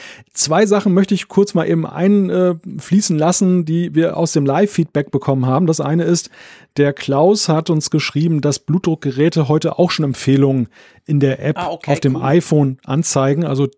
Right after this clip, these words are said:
Speaker 1: da ist man durchaus auch schon unterwegs und, und, äh, vermag das dann zu machen. Aber umso interessanter dann, wenn Apple auch in diese, dieses Metier einsteigt. Das andere nochmal ganz schnell zurückgegangen zum Thema,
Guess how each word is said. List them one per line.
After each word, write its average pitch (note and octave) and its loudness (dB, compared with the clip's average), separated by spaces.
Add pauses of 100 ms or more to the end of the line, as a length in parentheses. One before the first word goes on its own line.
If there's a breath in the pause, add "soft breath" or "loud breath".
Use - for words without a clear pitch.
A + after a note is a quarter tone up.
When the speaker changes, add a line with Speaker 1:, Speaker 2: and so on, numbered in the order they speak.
Speaker 1:
da C#3+ -2
ist - -2
man D3 2
durchaus D#3+ 2
auch - 0
schon D#3+ -2
unterwegs D3+ 0
und, C#3+ -4
und, C#3+ -8
äh, C3 2
vermag C3+ -2
das C#3+ 0
dann C#3 2
zu - -2
machen. D#3 2 (560 loud breath)
Aber C#3+ 0 (200)
umso C#3+ 2
interessanter C#3+ 0
dann, C3 0
wenn B2+ -2
Apple C#3+ 0
auch D3+ 0
in E3 2
diese, D3+ 0 (160)
dieses D3 -2
Metier D3 0
einsteigt. D3+ 0 (300 loud breath)
Das - -2
andere F#3 2
nochmal E3+ 4
ganz D#3+ 0
schnell D#3+ 2
zurückgegangen D3+ -2
zum C#3+ -4
Thema, C#3 0